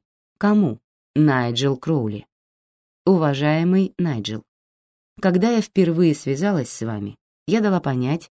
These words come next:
что это благотворительное мероприятие, и поэтому была удивлена, получив счет на оплату в полном объеме. Лекарство для Поппи —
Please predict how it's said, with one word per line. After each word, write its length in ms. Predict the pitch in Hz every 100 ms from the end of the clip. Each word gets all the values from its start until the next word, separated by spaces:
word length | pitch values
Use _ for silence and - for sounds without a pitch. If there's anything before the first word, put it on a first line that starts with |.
| _ -
что 160 | -
это 280 | 196 202 190
благотворительное 1040 | 175 170 170 160 170 170 151 - 123 120 117
мероприятие, 720 | 113 110 143 214 - 113 123 _ _ _ -
и 260 | 240 262
поэтому 680 | 254 208 156 147 147 185 202
была 340 | 165 151 151 147
удивлена, 600 | 165 170 165 196 240 190
получив 460 | - 113 113 131 -
счет 400 | - - 180 180
на 140 | 147
оплату 540 | 117 117 113 110 160 -
в 100 | -
полном 400 | 139 117 117 127
объеме. 440 | 135 151 113 - _ _ _ _ _ _
Лекарство 680 | - 170 170 180 165 - 147
для 220 | 139 139 143
Поппи — 480 | 208 208 - 107